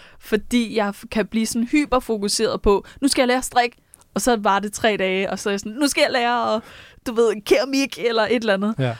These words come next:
Speaker 1: Og der var bare mange ting, som jeg også kunne se i mit arbejde, hvor jeg sådan kunne hyperfokusere, og så kunne jeg bare glemme fuldstændig, at jeg havde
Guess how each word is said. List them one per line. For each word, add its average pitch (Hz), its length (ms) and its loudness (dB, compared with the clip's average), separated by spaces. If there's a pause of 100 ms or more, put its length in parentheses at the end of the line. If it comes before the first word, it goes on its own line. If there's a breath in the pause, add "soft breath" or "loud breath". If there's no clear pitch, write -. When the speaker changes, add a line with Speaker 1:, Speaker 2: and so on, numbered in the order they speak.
(140 loud breath)
Speaker 1:
Og 220 120 0
der 226 80 6
var 226 140 4
bare 233 200 2
mange 233 260 0
ting, 240 320 -4
som 214 140 -4
jeg 185 80 -2
også 208 140 -6
kunne 226 120 -4
se - 180 0
i 220 160 -4
mit 202 200 -2
arbejde, 208 580 0 (120)
hvor 202 140 -2
jeg 180 80 2
sådan 202 180 -4
kunne 196 180 -6
hyperfokusere, 202 960 0
og - 80 -4
så - 80 -2
kunne 214 100 -2
jeg 202 80 -2
bare 190 180 2
glemme 202 380 0
fuldstændig, 190 760 -4
at 175 140 -2
jeg 165 180 0 (720 soft breath)
havde 175 480 -2